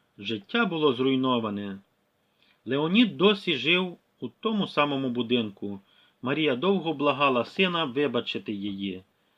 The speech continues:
"Тобі нема за що вибачатися", — сказав Леонід.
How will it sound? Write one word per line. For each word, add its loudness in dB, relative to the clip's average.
"Тобі -2
нема 2
за -4
що 0
вибачатися", — 0
сказав -2
Леонід. -4